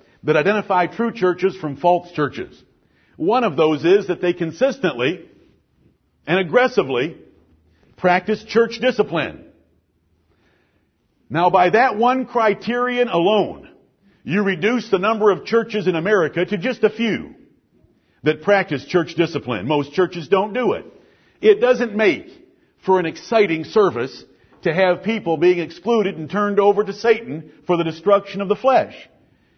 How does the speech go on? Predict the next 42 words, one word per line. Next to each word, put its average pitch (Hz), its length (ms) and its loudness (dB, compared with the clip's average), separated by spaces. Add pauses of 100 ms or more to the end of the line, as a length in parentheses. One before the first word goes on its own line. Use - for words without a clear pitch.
(220)
So 220 200 6
it's 185 120 -2
not 220 240 0
very 214 240 4
common. 214 540 -2 (540)
Sometimes 233 580 -4
it 226 80 -6
involves 220 480 0
family 208 380 -2
members, 120 400 -2
and 185 80 -4
oh, 240 200 2
they 190 160 2
get 233 220 -4
so 220 360 0
upset 214 800 -2 (260)
when 175 180 2
one 202 120 0
of 208 60 -2
their 190 120 4
family 220 400 -4
members 143 340 -4
needs 175 240 -6
to 151 80 -20
be 175 120 -2
put 202 220 0
out 220 280 0
because 190 340 -2
they're 196 80 0
living 220 280 2
wickedly. 139 480 -4 (360)
So 202 180 -2
in 196 80 -2
most 233 280 0
churches, 247 360 -4
there 233 200 2
is 208 160 -6
no 240 300 2
church 175 360 -2
discipline, 123 600 -4 (600)
and 214 140 -2
especially 151 960 -2